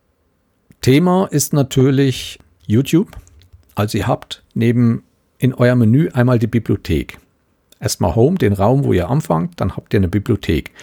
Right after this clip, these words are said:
Da sind viele Apps gespeichert, die ihr gleich anwerfen könnt, ohne die runterzuladen. Dann habt ihr den Store, wo ihr das Neueste euch angucken könnt. Dann habt ihr einen Browser. In diesem Browser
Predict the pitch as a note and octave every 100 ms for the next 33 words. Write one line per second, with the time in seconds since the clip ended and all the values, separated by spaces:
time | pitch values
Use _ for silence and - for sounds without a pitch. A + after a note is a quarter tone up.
0 | - - - - - A2 B2 C3 B2+ B2+
1 | - B2+ A2 C3 - - G2+ - A2 A2+
2 | A#2+ A2 - - _ - A2 A2 G#2+ G#2
3 | - F#2+ F#2+ G#2 G#2 A2 G#2 A2 - G#2+
4 | - F#2+ F#2+ G#2 G2 A#2 A2+ - D#2+ D2+
5 | - - _ _ - _ _ - - -
6 | - A#2+ B2 D3 D3 C#3 C3 - C#3 D#3
7 | B3+ - _ - C3+ C3 C#3 C#3 D3 D3+
8 | - C#3 C#3+ D3 E3+ E3 - D#3 A3 -
9 | _ _ _ _ _ _ _ _ _ _
10 | _ A2 C#3 B2 C3 _ C3 C3 - G#2
11 | A2+ A#2 A#2 - F#2 A2+ B2 G#2 - _
12 | _ _ _ - C3+ C#3 C#3+ C#3 C3+ B2
13 | D#3+ E3+ E3 E3+